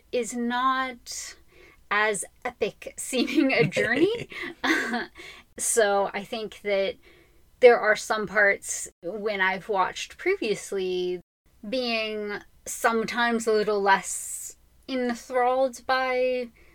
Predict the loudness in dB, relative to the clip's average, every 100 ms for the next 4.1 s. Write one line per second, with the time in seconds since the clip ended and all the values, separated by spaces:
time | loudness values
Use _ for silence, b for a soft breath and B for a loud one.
0 | b 0 2 4 2 0 -2 _ _ 4
1 | 8 10 12 10 8 6 6 6 6 4
2 | 4 -2 -4 -4 2 4 6 4 2 2
3 | 4 2 2 -10 -10 -10 -4 2 4 4
4 | 2